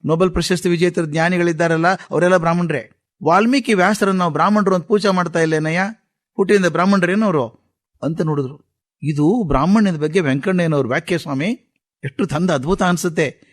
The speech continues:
ಆ ಕಾಲದಲ್ಲಿರುವಂತಹ ಜ್ಞಾನ ನಮ್ಗೆ ಯಾಕೆ ಬರ್ತಾ ಇಲ್ಲ ಅನ್ಸ್ಬಿಡುತ್ತೆ. ಮನುಷ್ಯನನ್ನ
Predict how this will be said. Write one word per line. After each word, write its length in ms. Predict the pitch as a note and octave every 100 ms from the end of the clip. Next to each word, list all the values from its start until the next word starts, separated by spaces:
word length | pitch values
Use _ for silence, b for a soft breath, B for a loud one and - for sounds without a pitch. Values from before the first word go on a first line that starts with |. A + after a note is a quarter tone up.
| b -
ಆ 200 | - G3
ಕಾಲದಲ್ಲಿರುವಂತಹ 760 | - F#3 F#3+ F3 E3 E3+ E3+ D#3+
ಜ್ಞಾನ 300 | C#3+ D#3+ F3
ನಮ್ಗೆ 220 | D#3+ D3+
ಯಾಕೆ 140 | E3+
ಬರ್ತಾ 240 | D#3+ D#3 E3
ಇಲ್ಲ 220 | D#3+ D#3
ಅನ್ಸ್ಬಿಡುತ್ತೆ. 680 | E3+ E3+ D3+ D3 - _ _ _ _ - C3+
ಮನುಷ್ಯನನ್ನ 560 | A3 A#3 G#3+ F#3 D#3